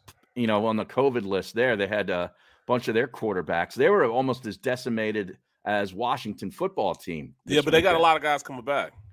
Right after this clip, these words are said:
Speaker 1: They do?
Speaker 2: Yeah, they have a lot of guys coming back. And that's the, that's, and that's what's going on.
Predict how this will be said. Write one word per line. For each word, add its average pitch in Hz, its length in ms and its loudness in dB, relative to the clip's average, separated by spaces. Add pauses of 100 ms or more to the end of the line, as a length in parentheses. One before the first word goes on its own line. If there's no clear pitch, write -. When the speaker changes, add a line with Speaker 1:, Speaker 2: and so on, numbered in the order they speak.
Speaker 1:
They 98 120 -2
do? 131 360 0 (180)
Speaker 2:
Yeah, 104 180 -8
they 107 60 -8
have 117 100 -4
a - 20 -8
lot 113 160 -2
of 107 60 -4
guys 104 160 -2
coming 98 220 -6
back. 87 260 0 (400)
And 120 120 4
that's 151 140 6
the, 139 120 -8
that's, 156 200 2
and 120 200 -2
that's 139 180 2
what's 123 140 -6
going 120 240 2
on. 113 280 2